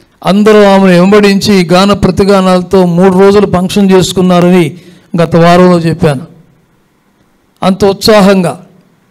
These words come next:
కానీ మారా దగ్గరికి వచ్చిన తర్వాత సాంగటం మొదలుపెట్టారు, మోషే దగ్గరికి వెళ్ళి వ్యతిరేకంగా మాట్లాడటం మొదలుపెట్టారు.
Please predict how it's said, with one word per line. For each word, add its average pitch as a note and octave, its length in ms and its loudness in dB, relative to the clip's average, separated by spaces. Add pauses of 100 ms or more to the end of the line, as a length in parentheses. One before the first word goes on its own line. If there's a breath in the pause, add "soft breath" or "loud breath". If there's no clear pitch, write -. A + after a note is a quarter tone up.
(680)
కానీ F#3 240 0
మారా G3 400 0
దగ్గరికి G3+ 340 2
వచ్చిన G3 280 -2
తర్వాత F#3 640 0 (460)
సాంగటం G3 580 -2
మొదలుపెట్టారు, F#3 680 0
మోషే G3 380 0
దగ్గరికి F#3+ 380 0
వెళ్ళి F#3 160 0
వ్యతిరేకంగా F#3 640 0
మాట్లాడటం F3 640 -4
మొదలుపెట్టారు. D#3+ 640 -6